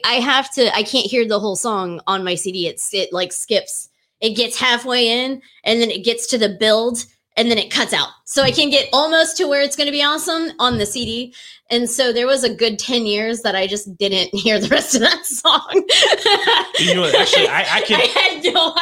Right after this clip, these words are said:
Speaker 1: idea.
Speaker 2: I can challenge that.
Speaker 1: <laughs>
Speaker 2: My first, not to bring up Eminem again, to get you on a rant, but I, I got my first Eminem, the Eminem show I got on, my sister Abby made it for me.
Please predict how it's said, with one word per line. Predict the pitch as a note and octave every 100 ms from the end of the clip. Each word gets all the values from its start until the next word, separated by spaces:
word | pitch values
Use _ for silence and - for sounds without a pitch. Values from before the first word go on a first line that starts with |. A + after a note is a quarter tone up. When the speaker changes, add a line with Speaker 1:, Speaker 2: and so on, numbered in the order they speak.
| E4+ -
Speaker 1:
idea. | - D4+ D4+ C#3+
Speaker 2:
I | G3
can | G#3+ D#3+
challenge | - C3+ F3 G3+ F3+
that. | G3+ A3+ F4 G#4+ E4 D#4+
Speaker 1:
<laughs> | -
Speaker 2:
My | F3+ G#3
first, | - G#3 G#3 - -
not | F#3 F3+
to | D#3+
bring | D#3
up | D3+
Eminem | C3+ B2+ C#3
again, | B2 A2+ A2+ A#2 -
to | -
get | C3+ -
you | C3+
on | A#2
a | G#2
rant, | G#2 G#2 G#2 C#3 C3+
but | D3+ - _ D3+
I, | E3 F3+ C3
I | D#3+
got | E3 D#3+
my | D3
first | C#3+ F#3+ G3 -
Eminem, | E3 E3 D#3+ D#3+ D3+ C3+
the | C#3
Eminem | D#3+ D3+ D#3 D3
show | C3+
I | A#2
got | A2+ A#2
on, | A#2 G#2+
my | A#2+ A#2+
sister | - C#3+ C3
Abby | B2 A#2+
made | A2+ G#2+
it | G#2
for | A2 G2+
me. | _